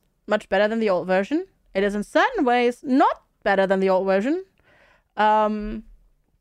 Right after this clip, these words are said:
it is, it is, it is still fun though. And it's al-, it is also still a bit dated. So if you don't know what Pharaoh is, Pharaoh is originally a game from nineteen ninety-nine. It's one of those so-called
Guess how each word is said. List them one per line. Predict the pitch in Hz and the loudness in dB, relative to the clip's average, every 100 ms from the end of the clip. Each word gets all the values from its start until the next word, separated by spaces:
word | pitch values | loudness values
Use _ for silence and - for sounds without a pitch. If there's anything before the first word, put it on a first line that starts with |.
| _ _ _ _ _ _ - | _ _ _ _ _ _ -2
it | 233 | 2
is, | 226 226 220 214 - - - | 2 2 0 -2 -8 -18 -8
it | 214 | -2
is, | 214 208 202 - - _ _ _ _ _ _ - | 0 0 -4 -14 -20 _ _ _ _ _ _ -4
it | 269 | -4
is | 285 | 0
still | 320 277 | 0 0
fun | - 208 | 0 0
though. | 185 131 160 - _ _ _ | 0 -4 -6 -12 _ _ _
And | 196 | -2
it's | 220 226 202 | -2 0 0
al-, | 240 - | 2 2
it | 262 | 0
is | 262 | 0
also | 233 254 | 0 0
still | 277 269 | -2 0
a | 240 | 0
bit | 202 180 | 0 -2
dated. | 185 175 175 - | -2 -2 -8 -8
So | - 196 | -2 0
if | 190 202 220 | 2 0 -2
you | |
don't | 220 269 | 0 0
know | 330 | 0
what | 277 | 0
Pharaoh | - 196 196 180 170 | 0 0 2 0 -2
is, | - 131 180 233 - - _ - _ _ _ _ _ - | -8 -8 -8 -8 -12 -20 _ -20 _ _ _ _ _ 0
Pharaoh | 233 269 285 277 277 - | 2 2 2 2 0 0
is | 214 214 208 202 196 | 0 2 2 0 -2
originally | 190 233 277 311 | 0 0 0 0
a | 254 | 0
game | 214 214 | -2 -4
from | 214 202 190 175 | -2 -2 0 0
nineteen | 170 185 - 285 | -2 -2 -2 -2
ninety-nine. | 233 208 208 202 185 175 175 175 175 180 | 0 0 -2 -2 -2 -4 -4 -4 -6 -8
It's | 175 - | -10 -6
one | 208 202 208 202 | -2 -2 -2 -2
of | 190 | -2
those | 190 185 185 | -2 -2 -2
so-called | - 214 - 208 202 | -4 -4 0 -2 -2